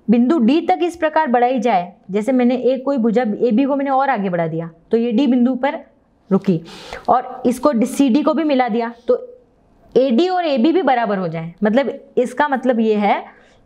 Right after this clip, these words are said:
कि ये तीनों भुजाएं बराबर हो जाए, मतलब जि-, इतनी, जितनी इसको इस ल-, ये लंबाई है ना उतनी लंबाई मैंने आगे और बढ़ाई है, बस ये कहना चाह रहा है। तो यानी ये भुजा, ये भुजा और ये भुजा, तीनों भुजा बराबर है। तो अब मुझे ये दर्शाना है कि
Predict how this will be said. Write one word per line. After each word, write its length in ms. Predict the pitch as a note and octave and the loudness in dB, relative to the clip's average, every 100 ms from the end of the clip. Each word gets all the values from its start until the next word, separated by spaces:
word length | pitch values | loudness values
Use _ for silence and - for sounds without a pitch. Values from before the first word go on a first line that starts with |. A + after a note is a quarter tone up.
| - | -2
कि 80 | C4 | 0
ये 120 | C4 | 0
तीनों 280 | C4+ F#4+ F#4+ | 0 0 0
भुजाएं 260 | D4+ D4 A#3+ | 0 0 0
बराबर 280 | G#3+ G3+ | 0 0
हो 80 | G3 | -2
जाए, 120 | F#3+ | -2
मतलब 220 | G#3+ A3+ G3+ | 0 0 -2
जि-, 140 | - - | -4 -6
इतनी, 340 | C4+ C#4+ F4 | -4 0 2
जितनी 360 | A3+ B3 E4+ F4+ | 2 2 0 0
इसको 280 | E4 F#4 F4+ | -2 -2 -2
इस 380 | A#4+ - B3+ | -2 -4 0
ल-, 160 | D#4 D#4+ | 0 2
ये 140 | D#4+ | 0
लंबाई 300 | F4 E4+ D#4+ | 0 0 0
है 80 | E4 | 0
ना 80 | F4 | 0
उतनी 420 | C4+ B3+ F4 G#4+ | -2 -2 0 2
लंबाई 280 | F#4+ D#4 E4 | 2 0 -2
मैंने 200 | D#4 D#4 | -2 -2
आगे 240 | C4+ A#3+ | -2 0
और 200 | C#4 C4+ | -2 -2
बढ़ाई 220 | G3 E3+ E3 | -2 -2 -4
है, 140 | A3 | -4
बस 260 | G3 G3 - _ _ - | -4 -4 -6 _ _ -2
ये 120 | A#3 | 0
कहना 260 | A#3+ G#3+ G3 | 2 2 0
चाह 140 | F3 | 0
रहा 100 | E3+ | -2
है। 180 | E3+ - _ | -4 -10 _
तो 60 | B3 | -2
यानी 180 | C4+ C#4+ | 0 0
ये 260 | G#3+ C#4+ | 0 0
भुजा, 380 | B3+ B3+ A#3+ A#3 | 0 0 0 0
ये 260 | G#3 G#3 C#4+ | -2 -2 -2
भुजा 340 | G3+ G3+ A3 | 0 0 -2
और 120 | G#3+ | -2
ये 120 | A#3+ G3 | -2 -2
भुजा, 260 | E3 E3 - D4+ | -4 -8 -8 -4
तीनों 240 | D#4+ C#4+ | -2 0
भुजा 260 | G3+ F#3+ C4 - | 0 0 -2 -2
बराबर 340 | E3 D#3+ D#3+ | -2 -2 -6
है। 100 | D#3 - - - - | -8 -14 -20 -20 -2
तो 60 | G3+ | 0
अब 200 | C#4 C#4 | 2 2
मुझे 240 | E4+ D#4+ | 0 2
ये 220 | F4+ C4+ F4 | 2 2 0
दर्शाना 440 | D4+ A#3 C#4+ C4+ | -2 -2 -2 0
है 340 | C4 A#3+ D#4 F4+ | 0 -2 -2 -4
कि 100 | - | -8